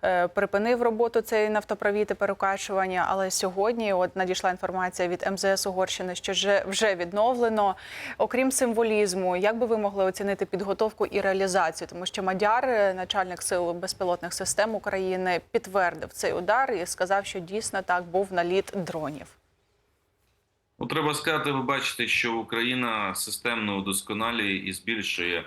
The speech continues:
Speaker 2: кількість ударів по російських військових об'єктах. А в даному випадку все, що стосується нафти, зокрема, це теж військові об'єкти. Чому? Тому що це дозволяє і дає можливість Росії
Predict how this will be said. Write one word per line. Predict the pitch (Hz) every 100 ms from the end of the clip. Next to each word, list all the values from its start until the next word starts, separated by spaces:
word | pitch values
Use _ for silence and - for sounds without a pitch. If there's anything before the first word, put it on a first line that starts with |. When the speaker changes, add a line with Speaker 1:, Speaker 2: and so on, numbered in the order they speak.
| - _ -
Speaker 2:
кількість | 107 104 95 -
ударів | 101 113 123 104 92 -
по | 101 95 87
російських | 98 95 - 104 - 95 98
військових | 95 - 107 98 98
об'єктах. | 95 101 135 135 101 85 _ _ _ _
А | - 98
в | 95
даному | 120 120 110 104
випадку | 101 107 104 - 98
все, | - 107
що | 107
стосується | 101 104 98 113 104 - 107
нафти, | 113 127 - 98
зокрема, | 95 95 98 95 90
це | - 95
теж | - 107 - - - - -
військові | 107 - 120 110
об'єкти. | 107 101 107 120 - 101
Чому? | - 110 101 82
Тому | 80 92
що | 92 -
це | 92 131 123
дозволяє | 107 101 113 117 107 87 -
і | 95
дає | 107 113
можливість | 107 95 110 117 101 - -
Росії | 101 101 - 143 131 -